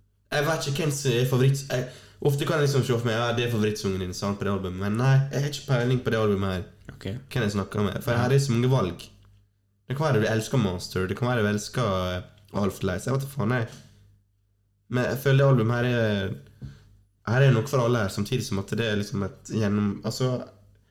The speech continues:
Speaker 1: fra start til bunn, nesten til bunn, <laughs> så er det, ja,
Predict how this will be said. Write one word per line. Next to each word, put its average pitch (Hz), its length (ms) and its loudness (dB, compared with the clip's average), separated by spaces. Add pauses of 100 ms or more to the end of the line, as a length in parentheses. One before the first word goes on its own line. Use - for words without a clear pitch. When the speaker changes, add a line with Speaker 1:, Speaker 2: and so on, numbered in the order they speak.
(120)
Speaker 1:
fra 135 100 -2
start 139 320 -2
til 190 120 -8
bunn, 123 420 -2
nesten 120 540 -6
til 104 140 -2
bunn, 135 340 0 (380)
<laughs> - 400 -20
så - 240 -4
er 113 160 2
det, 92 600 -2
ja, 92 100 -4